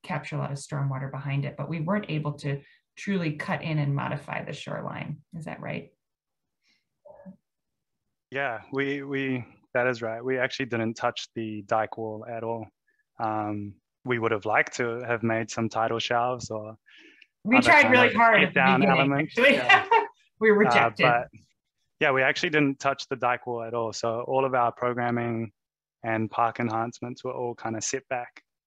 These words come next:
Speaker 2: Uh, we actually had a hundred fifty foot offset, uh, from that dike wall, uh, which had z-,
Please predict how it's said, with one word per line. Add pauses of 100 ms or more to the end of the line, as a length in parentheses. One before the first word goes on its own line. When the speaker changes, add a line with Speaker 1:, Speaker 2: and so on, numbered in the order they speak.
(240)
Speaker 2:
Uh,
we
actually
had
a
hundred
fifty
foot
offset, (220)
uh,
from
that
dike
wall, (520)
uh,
which
had
z-,